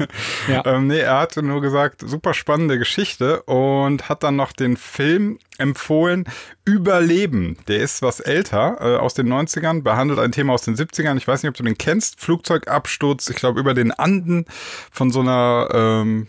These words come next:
Speaker 2: Sportmannschaft unter anderem auch, die dann dort abstürzen und aber eben auch einige überleben. Hast du den Film mal gesehen?
Speaker 1: Nee.
Speaker 2: Gibt's, äh, wohl noch bis, oh, jetzt ist vorbei. Bis zum dritten neunten war er bei Netflix noch verfügbar. <laughs>
Speaker 1: Oh.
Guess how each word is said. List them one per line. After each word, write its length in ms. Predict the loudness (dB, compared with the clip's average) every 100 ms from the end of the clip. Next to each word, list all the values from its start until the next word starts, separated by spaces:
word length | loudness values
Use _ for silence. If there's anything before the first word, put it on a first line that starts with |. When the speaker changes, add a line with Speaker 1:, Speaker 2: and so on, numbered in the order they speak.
| -8
Speaker 2:
Sportmannschaft 920 | -6 0 2 2 0 0 0 -2 -4
unter 300 | -4 0 0
anderem 340 | 0 0 0
auch, 360 | 0 0 0 -6 -8 -4
die 160 | -2
dann 180 | 0 2
dort 240 | 2 0
abstürzen 640 | 0 -4 -2 -2 -2 -4 -4
und 420 | -4 -2 0 0
aber 260 | 0 0 0
eben 200 | -2 0
auch 180 | 0 0
einige 420 | 0 0 2 2
überleben. 400 | 2 2 0 0
Hast 140 | -2
du 60 | -2
den 80 | -2
Film 180 | -2 0
mal 120 | 0
gesehen? 440 | 0 -2 -2 -4 -8 _ 0
Speaker 1:
Nee. 280 | 2 2 -2 -10 -16 -6
Speaker 2:
Gibt's, 280 | -6 -4 -4
äh, 360 | 0 0 0
wohl 180 | 0 0
noch 220 | 0 -2 -2
bis, 360 | -4 -4 -4
oh, 180 | -2 2
jetzt 200 | 2 0
ist 60 | -2
vorbei. 380 | -2 0 0 0
Bis 160 | -4
zum 160 | -4 -2
dritten 360 | -2 -2 -2 0
neunten 760 | 0 0 -2 0 2 2 2
war 200 | 2 2
er 60 | 4
bei 120 | 2
Netflix 540 | 0 -2 -4 -6 -2
noch 120 | -4 -2
verfügbar. 600 | -4 -2 -4 -2 0 0 0 -2 -2
<laughs> 100 | -4 -6 -16 -4
Speaker 1:
Oh. 140 | -2